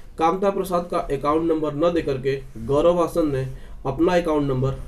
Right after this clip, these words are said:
अपनी wife का और अपने भाई का सबको दिया, जिससे गौरव वासन को तकरीबन बीस से पच्चीस लाख रुपए donation प्राप्त हुए। और कामता प्रसाद का ये कहना है कि गौरव वासन ने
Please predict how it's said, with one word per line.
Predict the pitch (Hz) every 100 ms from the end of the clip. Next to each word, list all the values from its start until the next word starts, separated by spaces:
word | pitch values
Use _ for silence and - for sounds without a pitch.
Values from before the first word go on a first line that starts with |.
| -
अपनी | 117 135 135
wife | 143 185 -
का | 143 127 -
और | 131 135
अपने | 127 131
भाई | 120 127 135 156
का | 123 127 - - - - -
सबको | 160 - 160
दिया, | 127 104 - -
जिससे | 127 170 - 220 220 - 123
गौरव | 139 165 202
वासन | 190 180 190
को | 190 151 160 - - - - -
तकरीबन | 160 170 185 208 214
बीस | 156 202 208
से | 190
पच्चीस | 185 170 - 202 -
लाख | 170 160
रुपए | 160 151 175 131
donation | 131 147 147 151
प्राप्त | 127 120 - 113
हुए। | 104 - - - - - - - 151
और | 190 214 - 160
कामता | 160 170 175
प्रसाद | 170 185 175
का | 160
ये | 147 165
कहना | 156 143 151
है | 135 131 131 - - -
कि | 196
गौरव | 170 165 175
वासन | 170 156 180 165
ने | 160